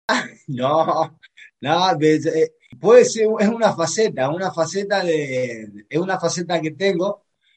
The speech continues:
que, eh, me divierte. Así que nada, le-, le-, los que habrán visto por ahí, intentamos hacer cosas con lo-, con, con los compañeros de, de fútbol.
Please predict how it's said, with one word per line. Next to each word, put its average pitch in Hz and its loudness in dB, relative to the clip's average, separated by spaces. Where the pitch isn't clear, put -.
que, 160 2
eh, 110 -10
me 127 -8
divierte. 180 0
Así 147 -6
que 151 0
nada, 165 2
le-, 120 -4
le-, 104 -14
los 113 -8
que 117 -8
habrán 135 -8
visto 156 -8
por 127 -4
ahí, 131 -6
intentamos 117 -8
hacer 127 -6
cosas 123 -6
con 110 -8
lo-, 104 -8
con, 107 -12
con 107 -12
los 98 -14
compañeros 117 -6
de, 104 -8
de 113 -12
fútbol. 120 -10